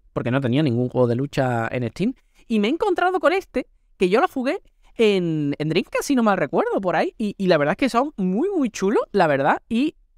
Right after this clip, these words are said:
sinceramente, me vaya a decir, "Rafa, ¿por qué no emula? ¿Por qué no tal?". Que yo sé que, am,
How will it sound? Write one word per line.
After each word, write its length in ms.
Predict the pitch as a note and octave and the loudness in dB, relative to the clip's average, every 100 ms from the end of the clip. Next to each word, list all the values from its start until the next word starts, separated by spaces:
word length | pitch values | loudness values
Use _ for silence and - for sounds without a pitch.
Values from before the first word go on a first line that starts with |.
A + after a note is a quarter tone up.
| _ | _
sinceramente, 720 | - F3+ G3 C3 F#2 C2 - _ _ | -4 -2 0 -2 -4 -8 -16 _ _
me 120 | D3+ | -2
vaya 160 | D3+ D3 | 0 -2
a 40 | |
decir, 200 | C3+ D3+ | -4 -2
"Rafa, 340 | A3+ E4 D4+ C#4+ | 2 2 0 -2
¿por 140 | A#3+ | -2
qué 100 | A#3+ | -2
no 80 | G#3+ | -2
emula? 380 | G#3+ E4 D#4 D4+ | 0 0 0 -2
¿Por 160 | A#3 | -2
qué 80 | G#3+ | -2
no 120 | G#3+ | 0
tal?". 140 | G#3+ A3+ - _ _ _ _ - | -2 -4 -8 _ _ _ _ -4
Que 100 | G3 | -2
yo 100 | A#3+ | 0
sé 120 | C4+ | 2
que, 80 | A#3 | 2
am, 240 | G3+ F3 | 2 0